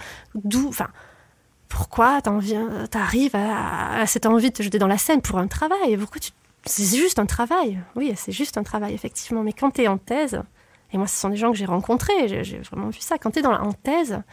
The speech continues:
t'as, t'as deux problématiques. Bon, le fait d'être en thèse, la problématique d'avoir, elle avait une, euh, comment dire, une, une,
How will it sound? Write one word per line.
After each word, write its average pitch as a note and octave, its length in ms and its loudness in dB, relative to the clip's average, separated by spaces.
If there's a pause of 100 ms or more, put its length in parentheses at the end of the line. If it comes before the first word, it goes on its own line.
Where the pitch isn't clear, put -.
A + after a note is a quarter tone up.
(500)
t'as, - 100 -10
t'as - 200 -6
deux G#3 200 0
problématiques. A3+ 500 -2
Bon, - 160 -10
le - 80 -8
fait G#3+ 140 -2
d'être G3 200 -4
en G3 60 -2
thèse, C#4 340 -2
la - 120 -4
problématique C4+ 500 2
d'avoir, A#3+ 340 0 (140)
elle A#3+ 180 2
avait B3+ 420 2 (380)
une, A3+ 220 2
euh, G3 340 -2 (1000)
comment G#3 180 0
dire, G#3+ 300 -6
une, A3+ 180 -6 (640)
une, A#3 140 -4